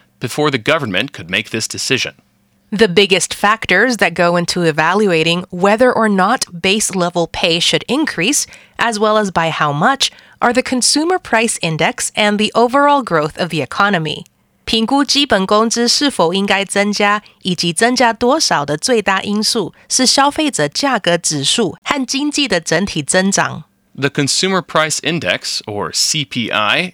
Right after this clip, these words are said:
Speaker 1: is a tool used to measure inflation, 通货膨胀。Inflation is when a currency, 货币,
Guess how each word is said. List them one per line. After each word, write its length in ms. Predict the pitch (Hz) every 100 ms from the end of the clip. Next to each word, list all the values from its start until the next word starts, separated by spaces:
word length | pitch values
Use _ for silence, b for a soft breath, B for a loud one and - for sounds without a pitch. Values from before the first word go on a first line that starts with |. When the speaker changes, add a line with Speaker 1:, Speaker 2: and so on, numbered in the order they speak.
| -
Speaker 1:
is 300 | 143 147 -
a 100 | 127
tool 500 | - - 190 185 180
used 440 | - 127 131 131 -
to 120 | 110
measure 520 | 98 107 127 123 127 117
inflation, 760 | 127 113 - - 165 170 87 - _ _
通 260 | - 175 175
货 240 | 185 117 -
膨 220 | 98 104
胀。 280 | 113 - - _ _ -
Inflation 640 | 143 - 170 196 - 170
is 240 | - 123
when 300 | 113 127 139 -
a 100 | - -
currency, 580 | - 190 113 - 117 - _
货 240 | - 190
币, 340 | 107 165 131